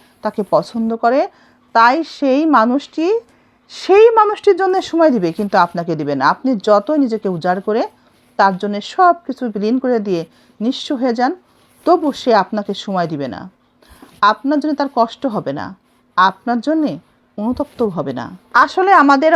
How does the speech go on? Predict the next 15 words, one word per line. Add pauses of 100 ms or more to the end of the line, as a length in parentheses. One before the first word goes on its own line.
(100)
অভ্যাস, (480)
মানুষের
একটা (600)
ভালো (100)
অভ্যাস (120)
বলতে
পারেন,
খারাপ
অভ্যাসও
বলতে
পারেন, (600)
আমরা
যাকে (180)
ভালোবাসি (640)
তার